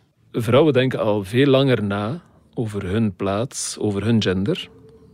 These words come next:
Dat heeft tot een aantal golven geleid in het, eh, feminisme. Maar dat heb je niet bij mannen. En de maatschappij is daardoor, is ondertussen ook een beetje veranderd. Er zijn een aantal, eh,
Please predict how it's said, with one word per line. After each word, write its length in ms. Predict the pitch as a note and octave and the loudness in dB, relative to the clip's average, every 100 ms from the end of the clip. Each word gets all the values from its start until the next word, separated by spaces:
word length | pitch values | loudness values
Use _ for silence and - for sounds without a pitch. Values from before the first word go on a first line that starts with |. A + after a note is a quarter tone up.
| - - | -20 -10
Dat 140 | C3 | -6
heeft 180 | C3 - | -4 -4
tot 140 | A2 | -2
een 100 | A#2 | 4
aantal 340 | A2+ A2+ A2+ F#2+ | 4 4 2 2
golven 640 | G2 C3 C3 G#2+ F#2+ F2 | 4 6 6 2 -6 -8
geleid 480 | G#2 G2 G2 F#2 - | -6 -2 -2 -2 -6
in 120 | F#2 | -6
het, 240 | E2+ - | -6 -6
eh, 200 | F2+ E2+ D#2+ | -6 -4 -6
feminisme. 640 | - F2 F2 B2+ C3 D#3+ - _ - - _ _ _ _ _ _ _ _ _ _ _ _ - | -8 -6 -6 -6 -8 -10 -16 _ -20 -20 _ _ _ _ _ _ _ _ _ _ _ _ -6
Maar 100 | G#2 | -2
dat 180 | F2 F2 | -2 -2
heb 140 | A#2 | -4
je 60 | - | 0
niet 140 | A#2+ | 2
bij 100 | G2+ | 2
mannen. 320 | F2+ C3+ F#2 - - - - _ - - _ _ _ _ _ - | 2 0 -2 -8 -20 -20 -20 _ -20 -20 _ _ _ _ _ -4
En 340 | - A2 G#2+ F#2+ - _ - - | 2 4 2 -2 -8 _ -16 -2
de 140 | A2+ | 2
maatschappij 720 | G#2 B2 B2 A2+ A2+ C#3 C#3 | 4 4 2 -6 2 6 6
is 420 | B2 B2 A2 - - | 4 -2 -8 -10 -2
daardoor, 840 | A2+ B2 B2 G#2+ G2+ F#2 - - _ _ _ _ _ _ _ | 2 2 2 -2 -6 -6 -12 -20 _ _ _ _ _ _ _
is 120 | - A#2 | -10 -4
ondertussen 420 | G#2 G2 G2 F#2 | -4 -4 -6 -8
ook 100 | G2 | -6
een 60 | |
beetje 200 | G2 G2 | -6 -6
veranderd. 640 | F#2 F#2+ F2+ F2+ F3 - - _ _ _ _ - - _ _ _ _ - - | -8 -8 -8 -8 -10 -16 -20 _ _ _ _ -20 -20 _ _ _ _ -12 -2
Er 140 | B2+ | 2
zijn 160 | A2 A#2+ | 4 6
een 120 | A#2 | 4
aantal, 540 | A#2+ A#2+ A#2 A2 G#2+ | 2 2 2 2 2
eh, 140 | G#2+ | 0